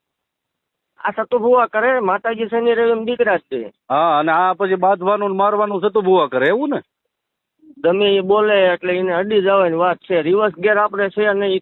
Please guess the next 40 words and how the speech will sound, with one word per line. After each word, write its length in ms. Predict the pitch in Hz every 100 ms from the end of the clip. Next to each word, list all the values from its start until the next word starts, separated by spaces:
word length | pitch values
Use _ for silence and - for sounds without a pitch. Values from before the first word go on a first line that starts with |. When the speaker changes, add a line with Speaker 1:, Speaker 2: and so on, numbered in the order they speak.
| -
Speaker 1:
તમને 240 | 196 190
ખ્યાલ 360 | 180 196 190 185
જ 20 |
છે. 220 | - 180 175 156
Speaker 2:
નહીં, 320 | 151 165 208
મને 240 | 165 190 226
કાંઈ 240 | 247 254
ખ્યાલ 260 | 226 226 202
નથી 280 | 175 139 135
ભાઈ. 240 | 170 196
મારે 300 | 135 160 240
શું 200 | 262 320
તમારું 320 | 277 240 208
ખ્યાલ 220 | 175 180
રાખવાનું 440 | 165 160 143 143 143
હોય? 220 | 139 131 - _ -
હવે 160 | 160 220
પણ 160 | 240
આ 300 | 214 170 220
તમે 280 | 226 247 247
જે 140 | 240
કર્યું 320 | 240 254 285 254
ને 260 | 180 143 -
કોર્ટ 260 | 185 220
વાળું 280 | 202 185 165
કામ, 320 | 147 139 117 - _ _ _ _ _ _ _ -
Speaker 1:
ઈ 140 | 233
બહુ 240 | 254 254 254
ઊંચું 280 | 269 220 190
થયું. 380 | 190 120 156
Speaker 2:
હા, 80 | 143
ઈ 200 | 160 220
બહુ 300 | 220 233 214
ઉચિત 260 | 220 269 208
કામ 280 | 214 185 147
થઈ 160 | 156
ગયું. 220 | 127 107 - _ _ _ _ _ _ _ _
Speaker 1:
કાંઈ 240 | 156 175 180
વાંધો 400 | 180 180 185 185
નહીં. 360 | 190 190 185